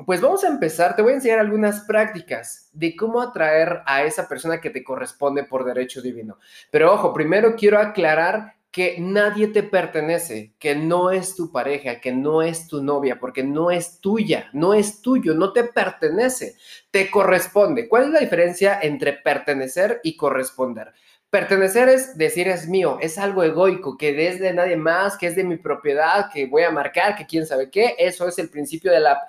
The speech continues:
de la pertenencia. Y estamos hablando desde algo, desde el ego. Y eso no funciona, ¿por qué? Porque luego vienen los celos, los malos entendidos. Luego vienen esas situaciones que como, como que empiezas a, a sentirte dueño de la otra persona y por eso terminan separándose.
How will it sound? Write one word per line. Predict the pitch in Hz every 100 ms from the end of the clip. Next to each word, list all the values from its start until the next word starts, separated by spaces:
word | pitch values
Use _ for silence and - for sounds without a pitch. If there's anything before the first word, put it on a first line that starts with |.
| - - -
de | 147
la | 156 151
pertenencia. | 170 156 156 151 151 143 123 127
Y | 143
estamos | 147 202 208
hablando | 175 180 196
desde | 156 147
algo, | 151 175 185
desde | 147 131 131
el | 143
ego. | 165 151 120 165
Y | 180
eso | 185 196
no | 190
funciona, | 170 165 160 180 202 -
¿por | 127
qué? | 143 208 214 _ _
Porque | 190 269
luego | 320 320 302
vienen | 254 220 165
los | 139 185
celos, | 180 170 165 170
los | 170 151 131
malos | 160 160 170
entendidos. | 147 131 131 151 156 139 147 - - -
Luego | 175 220
vienen | 208 214 208
esas | 214
situaciones | 208 208 185 196 202 196
que | 180
como, | 165 160
como | 165 160 156
que | 170
empiezas | 160 160 190 196 208 208
a, | 160 139 -
a |
sentirte | - 160 151 202 208 208
dueño | 185 190 202
de | 170
la | 165
otra | 175 170
persona | 143 180 214 160
y | 160
por | 156 160
eso | 190
terminan | 165 143 156 156
separándose. | 151 - 139 202 196 - 104